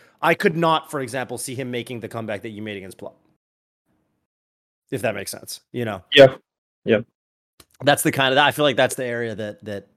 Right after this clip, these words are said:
Speaker 1: if he, if he gets that down, uh, he's gonna be
Speaker 2: Yeah, just needs, like,
Speaker 1: he's
Speaker 2: a change
Speaker 1: already
Speaker 2: of,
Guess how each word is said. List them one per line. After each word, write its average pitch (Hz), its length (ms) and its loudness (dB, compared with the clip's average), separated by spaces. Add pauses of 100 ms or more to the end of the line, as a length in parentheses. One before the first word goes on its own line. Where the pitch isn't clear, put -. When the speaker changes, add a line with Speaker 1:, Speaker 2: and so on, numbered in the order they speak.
Speaker 1:
if - 140 -10
he, 135 120 -2 (120)
if 113 100 -6
he 131 100 -6
gets 123 220 0
that 107 160 2
down, 98 280 -2
uh, 87 200 -18
he's 107 180 -12
gonna 101 140 -10
be 95 140 -18 (400)
Speaker 2:
Yeah, - 180 -6
just - 180 2
needs, 123 160 8
like, 127 100 10
Speaker 1:
he's - 80 0
Speaker 2:
a 156 40 6
change 120 220 4
Speaker 1:
already 104 220 6
Speaker 2:
of, 98 60 -2